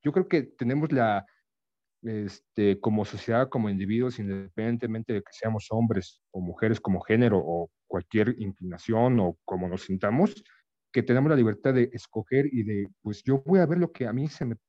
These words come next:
pega la regalada gana, y no por ser de, de un, de un género biológico tengo que ver el fútbol femenino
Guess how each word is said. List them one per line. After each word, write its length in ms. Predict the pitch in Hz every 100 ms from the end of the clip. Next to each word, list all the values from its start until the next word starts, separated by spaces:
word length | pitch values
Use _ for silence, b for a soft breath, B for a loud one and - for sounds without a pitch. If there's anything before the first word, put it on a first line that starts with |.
| _
pega 200 | 147 151
la 120 | 127
regalada 340 | 107 113 131 123
gana, 400 | 160 151 110 - _ _ _
y 100 | 110
no 200 | 123 135
por 160 | 160 160
ser 500 | - 147 156 156 _ _ _
de, 320 | 98 98 98 -
de 220 | 110 104
un, 500 | 117 135 139 143 135 -
de 160 | 117
un 160 | 120 135
género 680 | - 139 147 120 101 90 - _ _ -
biológico 600 | 101 117 135 135 - -
tengo 280 | 127 131
que 180 | - 117
ver 280 | 110 123 135
el 80 | 123
fútbol 360 | - 117 123 117
femenino 520 | 107 104 165 127